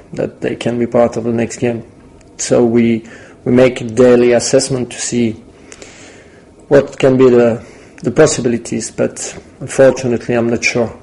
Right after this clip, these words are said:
that, uh, we can have both for, for the next game, because we have a short term between two games. For the other one, uh, situation for Patrick Bauer, Ahmed Kashi,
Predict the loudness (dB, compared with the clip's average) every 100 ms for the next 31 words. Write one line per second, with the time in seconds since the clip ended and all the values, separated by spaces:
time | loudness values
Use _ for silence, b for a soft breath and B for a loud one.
0 | -18 -8 -8 -6 0 2 2 -2 -14 _
1 | -20 B B B B -12 -6 -2 0 0
2 | -2 0 2 0 -4 -4 -2 -2 -6 -4
3 | -2 0 -2 -4 -10 -10 -18 -16 -12 -12
4 | -14 -20 -20 -8 -2 -2 -4 -4 0 0
5 | -4 -16 -20 -20 -12 -8 -6 -6 -6 -6
6 | -6 -6 -6 -8 -12 -20 -20 -20 -20 -20
7 | -2 2 6 6 8 6 6 4 0 -4
8 | 0 0 -2 -8 0 0 2 -2 -4 -2
9 | -2 0 0 0 -4 0 2 4 4 2
10 | 0 -4 -2 -2 0 -4 -6